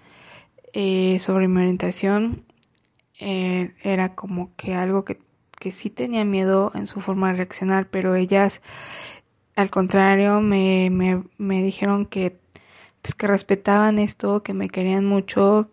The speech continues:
que si mi forma de ser feliz es estar con otra mujer, que ellos, pues,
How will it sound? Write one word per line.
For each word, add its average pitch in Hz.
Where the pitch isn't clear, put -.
que 185
si 190
mi 202
forma 202
de 214
ser 208
feliz 196
es 196
estar 196
con 196
otra 196
mujer, 208
que 202
ellos, 190
pues, 180